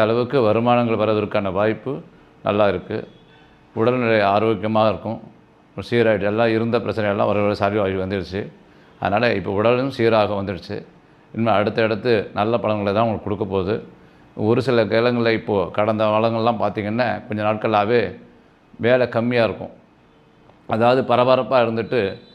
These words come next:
நீங்க எப்போதுமே மேஷராசியை பொறுத்த வரைக்கும் அடுத்து, அடுத்து, அடுத்து அப்படின்னு போகக்கூடிய ஒரு மேஷராசிக்காரங்க.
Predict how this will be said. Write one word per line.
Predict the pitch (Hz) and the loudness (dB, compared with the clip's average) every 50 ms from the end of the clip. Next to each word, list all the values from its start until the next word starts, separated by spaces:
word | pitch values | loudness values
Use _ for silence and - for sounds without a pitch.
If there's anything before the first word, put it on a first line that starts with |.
| - _ _ - - | -20 _ _ -8 -6
நீங்க | 110 107 104 104 107 | -4 -2 0 -2 -2
எப்போதுமே | 104 123 135 135 139 131 117 | -2 -2 -2 0 0 0 0
மேஷராசியை | 117 131 131 120 135 135 127 113 113 120 110 107 | -2 -2 -2 0 0 0 0 0 0 -4 -4 -4
பொறுத்த | 113 104 107 117 113 | -4 -2 -2 0 0
வரைக்கும் | 113 120 110 127 127 101 101 110 - - - - - - - | 0 0 -2 -2 -4 -4 -4 -8 -10 -16 -20 -20 -10 -2 0
அடுத்து, | 123 131 131 110 131 120 110 | 0 0 0 2 2 2 4
அடுத்து, | 113 127 123 117 135 123 120 | 4 2 2 2 2 2 2
அடுத்து | 120 123 104 147 139 | 2 0 0 0 -2
அப்படின்னு | 117 113 127 127 117 101 | 0 0 -2 -4 -2 0
போகக்கூடிய | 113 117 117 117 123 113 113 113 120 139 - - - - - - - - - - | 0 0 0 0 0 0 2 2 2 0 -2 -6 -16 -20 -20 -20 -20 -10 -4 -2
ஒரு | 117 110 107 | -2 0 0
மேஷராசிக்காரங்க. | 107 110 107 113 110 101 - 95 - 95 92 90 82 85 - | -2 -2 0 0 -2 -2 -2 -6 -6 -6 -6 -6 -8 -10 -14